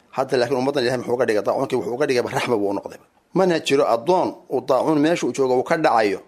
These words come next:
oo markaa meesha iskaga xasilayo, iska deganaanayo, aan ka baxaynin. Fii baladihi, dhulkuu markaa uu, uu joogay, saabiran, isagoo Ilaahay sabrayo oo aaminsan cudurka Ilaahay inuu isagu keeno qaadana. Oo waxaan Ilaahay maaragtay u qoran inuusan ku dhacayn aaminsan.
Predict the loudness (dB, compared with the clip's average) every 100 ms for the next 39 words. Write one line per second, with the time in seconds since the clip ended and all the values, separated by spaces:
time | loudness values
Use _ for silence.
0 | _ -2 0 0 0 0 0 -2 -2 -4
1 | 0 0 2 0 0 0 0 0 2 0
2 | 0 -2 -2 0 -2 -4 -10 _ _ -4
3 | 0 2 0 0 -2 -2 -2 0 -2 -2
4 | -14 _ -2 0 0 -2 0 0 0 0
5 | 0 0 0 0 -2 0 0 0 -4 -6
6 | -4 0 2 2 0 0 2 2 2 2
7 | 2 0 2 0 2 2 2 2 0 0
8 | 0 0 2 2 0 2 2 2 0 -4
9 | -10 0 2 2 2 2 2 2 0 0
10 | 0 2 2 2 2 0 -2 -2 0 0
11 | 0 0 0 2 0 -2